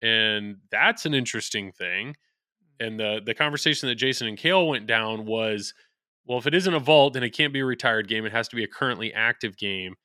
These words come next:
And if it's a, if it's a relaunch, is that kind of a, or not relaunch, it's a, I forget the wording they used, but it seems it's almost like an Elvira situation. Elvira was never retired, but then they released a new edition of Elvira.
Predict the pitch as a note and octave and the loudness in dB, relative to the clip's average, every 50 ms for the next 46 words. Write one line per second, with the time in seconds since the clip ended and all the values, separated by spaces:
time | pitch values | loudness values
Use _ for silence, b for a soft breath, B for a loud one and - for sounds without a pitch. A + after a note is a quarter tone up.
0 | _ _ _ _ _ _ _ B2 A#2+ A#2 G#2 - A2 G2+ - G#2 F#2+ G2 A2 A#2 | _ _ _ _ _ _ _ 0 0 0 0 -2 -4 -4 -4 -4 -4 -6 -8 -10
1 | - - B2 - - A2+ G2 - G2+ G#2 B2 E3 G3 F#3 E3+ D3 C#3 C3+ C3 A#2+ | -6 -4 -4 -2 -2 -4 -4 -4 -4 0 2 4 6 6 6 6 6 4 2 0
2 | - B2+ A2+ G2+ A#2+ B2 B2 A#2 - - C3 B2 A#2 A#2 A2 G#2+ A2 G#2+ G#2+ G#2+ | -2 -4 0 2 2 2 2 2 0 0 0 2 2 2 2 4 4 4 4 2
3 | - - A2 G#2 A2+ A2+ D2 G#2+ G#2+ G#2 G2+ G2 G2 G2 - - G#2+ - - G#2+ | 0 -2 -4 -2 -4 -4 -4 -4 -6 -4 -4 -4 -4 -6 -6 -10 -14 -10 -8 -6
4 | G2+ G2 F#2+ F#2+ F#2 - _ G#2+ G#2+ - - G#2+ A2 G2+ - G2 F#2+ G2 G2 G2 | -6 -4 -6 -6 -8 -10 _ -8 -8 -6 -4 -2 -2 -2 -2 -6 -6 -6 -4 -4
5 | G2 F#2+ G2 F#2+ F#2+ F#2+ F#2+ F#2+ F#2+ F#2 F2+ - - - _ _ _ _ _ _ | -4 -6 -6 -6 -6 -6 -6 -6 -6 -8 -8 -12 -14 -18 _ _ _ _ _ _
6 | _ _ _ _ A#2+ B2 A#2 A#2 - - C#3 - - - A3+ A3 G3 D#3+ E3 D3 | _ _ _ _ 0 2 2 2 0 -2 -4 -2 0 0 0 0 0 0 -2 -2
7 | - - F#3 D#3+ D#3+ E3 - E3 C#3 B2 C#3 B2 A#2+ A#2 G#2 A2 A2 A2+ A#2 A2 | -2 -2 0 0 0 2 2 2 2 2 2 2 2 2 2 2 2 4 2 2
8 | - - A#2+ - - G#2 G2 F#2 F2+ - G2 F#2+ F#2+ F#2+ A2+ A#2+ C#3+ D#3 D#3 D3 | 0 -2 -6 -6 -6 -4 -4 -2 -4 -4 -6 -10 -6 -2 0 2 4 4 4 4
9 | C3+ C3 A2+ C3+ B2 A2+ A2+ A2 G#2 - - C#3+ C#3 C3+ A#2+ A2+ A2 G2+ G2+ A2+ | 4 2 2 0 0 0 -2 -4 -4 -2 0 2 4 4 4 2 2 0 -2 -4
10 | A2 - A2+ A2 G#2+ G#2+ G#2+ A2 A2 A2+ G#2+ - - A2+ G#2 G#2 G#2 G#2 G2+ - | -4 -4 -4 -2 -2 -2 -2 -2 -4 -4 -4 -4 -4 -4 -4 -4 -4 -6 -4 -2
11 | A#2 A#2 - - - A2 G2+ F#2 F2+ F#2 - _ - A2 G#2 G#2 G2+ F#2 F#2+ - | -2 0 0 2 2 0 0 0 -4 -12 -18 _ 0 2 4 4 2 2 -2 -2
12 | F#2+ F#2+ F#2 F#2+ F2+ F2 E2+ D#2+ D#2+ D#2 - | -2 -2 -2 -2 -2 -2 -2 -4 -4 -8 -12